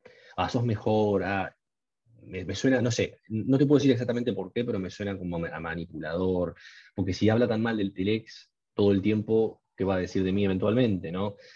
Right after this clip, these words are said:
Entonces, para mí es importante no estar todo el tiempo comparando, al menos decirlo. Si uno lo piensa, bueno, pero, eh, no decirlo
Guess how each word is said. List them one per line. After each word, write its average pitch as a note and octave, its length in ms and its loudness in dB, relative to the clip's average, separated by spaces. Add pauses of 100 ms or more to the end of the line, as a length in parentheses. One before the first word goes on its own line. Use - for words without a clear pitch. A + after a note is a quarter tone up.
(120)
Entonces, G2+ 240 -2
para G#2 180 4
mí C3 100 6
es C3 100 2
importante G#2+ 440 0
no G#2 100 -2
estar G2 180 -4
todo F#2+ 100 0
el F2+ 60 2
tiempo F#2 180 -2
comparando, F2+ 400 0
al F2+ 60 2
menos G#2+ 240 2
decirlo. E2+ 540 -6 (100)
Si - 100 -6
uno A2 120 2
lo F2+ 120 2
piensa, G2 320 2
bueno, D#2+ 260 2
pero, D2+ 220 -6 (500)
eh, - 80 -18 (260)
no G2 220 2
decirlo F#2 680 -2